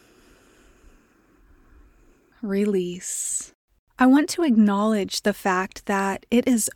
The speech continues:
okay if you are not feeling it. Not feeling the new year, new you.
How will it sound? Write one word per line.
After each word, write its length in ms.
okay 1120
if 160
you 200
are 80
not 260
feeling 440
it. 160
Not 320
feeling 400
the 420
new 300
year, 460
new 240
you. 720